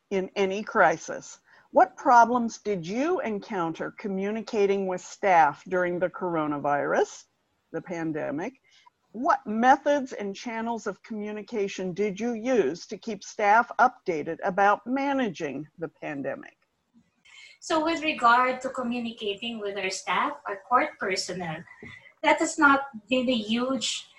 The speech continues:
Speaker 2: issue or concern for us here in the Philippines, because even prior to the pandemic, we made sure that we maintain a close communication with our court personnel,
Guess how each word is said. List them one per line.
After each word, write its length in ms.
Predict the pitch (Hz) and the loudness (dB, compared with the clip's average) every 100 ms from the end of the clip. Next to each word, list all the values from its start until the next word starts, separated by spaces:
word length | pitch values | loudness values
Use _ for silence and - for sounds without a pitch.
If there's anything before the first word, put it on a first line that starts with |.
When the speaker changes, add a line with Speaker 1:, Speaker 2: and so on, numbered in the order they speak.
| _ _ _ | _ _ _
Speaker 2:
issue 380 | 220 226 - 247 | -2 0 0 0
or 220 | 269 247 220 | 0 0 0
concern 600 | 214 214 - 202 196 220 | -2 -2 0 2 0 0
for 100 | 262 | 0
us 540 | 208 185 190 202 - _ _ _ _ | 4 4 2 -4 -10 _ _ _ _
here 160 | 285 | 4
in 140 | 294 277 | 4 4
the 100 | 262 | -2
Philippines, 600 | 254 214 214 220 226 - | -2 -4 -4 -4 -6 -2
because 360 | 269 269 254 - | -2 0 0 -2
even 360 | 254 269 269 | -2 -2 -2
prior 480 | - 269 277 302 302 | 2 6 6 4 0
to 120 | 269 | -2
the 100 | 233 | -6
pandemic, 680 | 226 208 196 185 180 180 175 - - - - - - | -4 -4 0 0 0 -2 -6 -12 -20 -18 -20 -20 -6
we 460 | 269 277 269 262 247 | 4 6 6 4 0
made 220 | 247 240 | -4 -2
sure 500 | - - 233 233 269 - - - | -4 -2 0 0 -2 -6 -18 -2
that 180 | 262 247 | -2 0
we 220 | 226 247 | -2 -2
maintain 560 | 254 269 254 247 233 233 | 0 -2 -2 -2 -2 -2
a 180 | 214 - | -6 -10
close 420 | - 240 269 269 - | -4 2 4 2 -2
communication 880 | 254 226 208 196 190 185 - 196 | -4 -4 -6 -4 -4 -2 -4 -4
with 160 | 185 185 | -4 -2
our 320 | 175 170 175 175 | -2 -2 -6 -8
court 280 | - 262 285 - | 4 4 4 -2
personnel, 640 | 208 190 - 190 175 247 | -4 -2 -4 -6 -6 -8